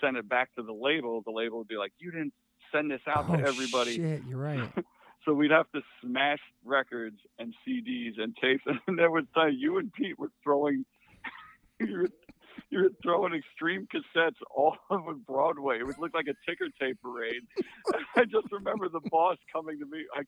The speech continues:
Speaker 1: came into work one day and he's like, "Hey, Lou," not, you know, not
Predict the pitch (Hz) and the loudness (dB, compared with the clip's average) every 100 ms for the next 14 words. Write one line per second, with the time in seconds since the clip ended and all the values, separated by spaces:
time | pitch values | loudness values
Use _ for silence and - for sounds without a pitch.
0 | - 185 180 147 160 180 139 131 139 139 | -6 -8 -8 -2 -2 -2 -6 -8 -8 -8
1 | 131 135 - _ _ _ _ _ 170 165 | -6 -6 -8 _ _ _ _ _ -2 0
2 | 175 160 113 - _ - 170 - 180 156 | 0 0 -2 -12 _ 2 2 4 0 2
3 | 156 | 2